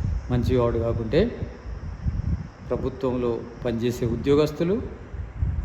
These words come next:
ఆ దేశంలో ఉన్న వ్యాపారస్తులు చెడిపోతారు. ఇలా వ్యాపారస్తులు, ఉద్యోగస్తులు చెడిపోవడం ద్వారా ప్రజలందరికీ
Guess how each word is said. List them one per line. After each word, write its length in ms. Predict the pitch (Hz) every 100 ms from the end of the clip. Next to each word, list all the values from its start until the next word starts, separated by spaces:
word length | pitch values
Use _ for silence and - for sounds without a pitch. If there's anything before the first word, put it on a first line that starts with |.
| - -
ఆ 60 | 127
దేశంలో 500 | 123 127 135 120 120
ఉన్న 240 | 113 113 113 104 - -
వ్యాపారస్తులు 640 | 120 120 117 127 120 - 113 127
చెడిపోతారు. 560 | 120 - 117 113 110 - - - - - - - - - -
ఇలా 120 | 147
వ్యాపారస్తులు, 680 | 131 139 156 170 170 185 165
ఉద్యోగస్తులు 500 | 135 143 143 139 127
చెడిపోవడం 480 | 127 117 123 120 110
ద్వారా 260 | 113 117 160 254 - - - - - - -
ప్రజలందరికీ 680 | 120 127 123 120 113 127